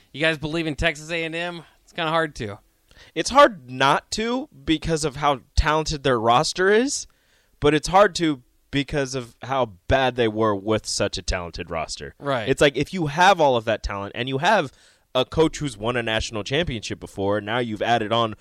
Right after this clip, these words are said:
Speaker 2: more, you know, successful head co-, head coaches if you don't pay attention. Well, not don't pay attention. If you take away the off the field stuff, they were very good at coaching. Um, it seems like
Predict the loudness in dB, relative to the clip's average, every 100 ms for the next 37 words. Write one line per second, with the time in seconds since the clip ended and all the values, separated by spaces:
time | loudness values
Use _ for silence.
0 | -20 _ 0 4 4 2 _ -8 -6 -4
1 | -6 -6 -4 -4 -2 0 -2 -2 -4 -4
2 | -4 -4 -2 -4 -4 -8 -6 -8 -2 -4
3 | -4 _ _ _ -6 -2 0 -2 -6 -6
4 | -6 -6 -6 -6 -8 -6 -10 -8 -10 -10
5 | -12 -14 -14 -14 -10 -4 -2 0 -2 -2
6 | -4 -2 2 0 -2 -16 -4 -2 -2 -6
7 | -6 -8 -10 _ _ -8 -4 -4 -6 _
8 | -2 2 2 0 0 0 2 2 2 -8
9 | -14 _ _ _ _ -2 0 0 -2 -10
10 | _ _ _ _ -4 -4 -4 -6 -6 -6
11 | 0 0 0